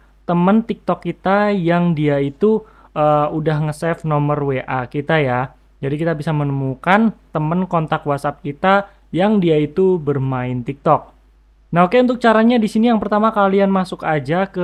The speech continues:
aplikasi TikToknya. Oke, jika udah masuk di sini selanjutnya kalian klik aja di bagian yang, eh, akun kalian atau profil kalian ini.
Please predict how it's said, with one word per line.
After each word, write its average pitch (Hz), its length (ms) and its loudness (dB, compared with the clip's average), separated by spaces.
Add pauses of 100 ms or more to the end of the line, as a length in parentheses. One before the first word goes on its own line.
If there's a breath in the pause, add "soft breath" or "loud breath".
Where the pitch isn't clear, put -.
aplikasi 160 720 -4
TikToknya. 143 720 -4 (2500)
Oke, 170 240 2
jika 202 240 2
udah 190 240 4
masuk 185 320 2
di 185 160 -4
sini 196 240 0
selanjutnya 196 640 0
kalian 196 560 -2
klik 202 240 -4
aja 170 400 -2
di 170 180 -4
bagian 151 640 -2
yang, 165 320 -2 (300 soft breath)
eh, 151 260 -2
akun 170 380 -2
kalian 156 480 -2
atau 165 320 -4
profil 156 320 -4
kalian 143 400 -4
ini. 170 400 0